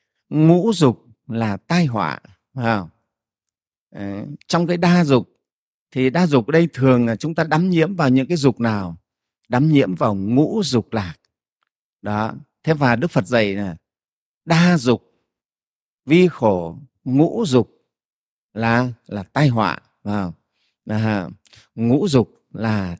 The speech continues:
tai họa, gọi là ngũ dục quá hoạn đấy. Đó. Ngũ dục quá hoạn. Thế thì chúng ta biết ấy, ngũ dục là những cái gì? Theo thế gian ấy,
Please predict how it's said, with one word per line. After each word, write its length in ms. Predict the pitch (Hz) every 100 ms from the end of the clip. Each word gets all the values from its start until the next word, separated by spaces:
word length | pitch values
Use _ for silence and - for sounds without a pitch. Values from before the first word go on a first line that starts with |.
| -
tai 180 | 143 127
họa, 300 | 110 85 50 _ _ _ _ _ _
gọi 140 | 110
là 120 | 104 98
ngũ 380 | 110 160 226 160
dục 220 | 120 - _ _ _ _ _ -
quá 180 | 151
hoạn 400 | 214 180 107 82
đấy. 120 | 92 113 _ _ _
Đó. 440 | 87 101 110 104 80
Ngũ 200 | 110 143
dục 120 | 139
quá 120 | - 131
hoạn. 200 | 98 - _ _ _ _ _ _ _
Thế 120 | 175
thì 420 | 165 139 135 131 120 _ _ _ _ _ _ _
chúng 180 | 165 180
ta 120 | 175
biết 240 | 180 226
ấy, 200 | 220 208 - - _ _ _ _ _ _ _ _ _ _ _ _ _ _ _ _ _ _
ngũ 200 | 143 226
dục 280 | 180 139 -
là 140 | 143
những 180 | 139 147
cái 160 | 196 190
gì? 300 | 131 110 90 _ _ _ _ _ _ _ _ _ _ _
Theo 180 | 156
thế 180 | 151 165
gian 340 | 151 165 156 160
ấy, 220 | 180